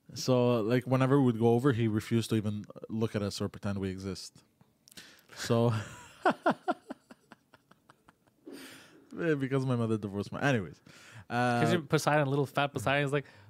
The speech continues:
Speaker 2: "My grandfather, get the fuck outta here, you little bastard."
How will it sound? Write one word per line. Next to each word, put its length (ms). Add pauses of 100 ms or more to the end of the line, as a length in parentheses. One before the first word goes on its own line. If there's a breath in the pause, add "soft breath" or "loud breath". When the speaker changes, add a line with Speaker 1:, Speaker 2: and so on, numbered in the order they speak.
(160 soft breath)
Speaker 2:
"My 200
grandfather, 800
get 120
the 60
fuck 360
outta 160
here, 80
you 60
little 120
bastard." 440